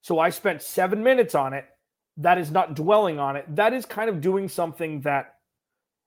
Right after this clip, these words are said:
you know, like, I struggle at times to balance. I'm not gonna sugarcoat something that shouldn't be sugarcoated. And also, there's an acknowledgement that needs to take place once in a while to,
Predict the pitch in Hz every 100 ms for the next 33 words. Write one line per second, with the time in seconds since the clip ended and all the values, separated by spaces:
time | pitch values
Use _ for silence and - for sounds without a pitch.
0 | _ - 196 233 175 190 - 170 175 170
1 | - _ _ _ _ _ _ _ _ _
2 | _ _ _ 151 220 - 180 220 233 185
3 | 143 - 139 135 131 - - _ _ _
4 | _ _ - 185 131 - 160 190 185 147
5 | 127 - - _ _ _ _ _ _ _
6 | _ _ - 233 294 269 240 185 - 196
7 | 180 160 151 131 156 143 147 135 127 _
8 | 143 160 147 - - 208 180 151 143 -
9 | 135 120 - 107 78 _ _ _ _ 175
10 | 175 202 240 - 147 131 - _ 156 190
11 | 190 220 180 165 185 220 190 180 165 151
12 | 165 175 208 208 160 160 156 156 165 180
13 | 143 139 139 160